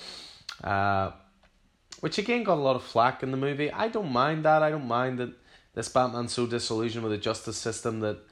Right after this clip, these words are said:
I mean, Batman's ultimately someone who took the law into his own hands. So when he brands criminals, he's, he's almost given permission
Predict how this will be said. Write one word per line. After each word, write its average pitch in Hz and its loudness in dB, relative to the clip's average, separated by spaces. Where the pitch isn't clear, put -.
I - -2
mean, 180 4
Batman's 180 4
ultimately 117 0
someone 107 0
who 110 -4
took 101 -6
the 101 2
law 101 2
into 104 -6
his 98 -2
own 90 -4
hands. 95 -4
So 131 4
when 123 0
he 156 2
brands 120 0
criminals, 107 -2
he's, 135 -2
he's 147 -4
almost 214 0
given 143 0
permission 123 -4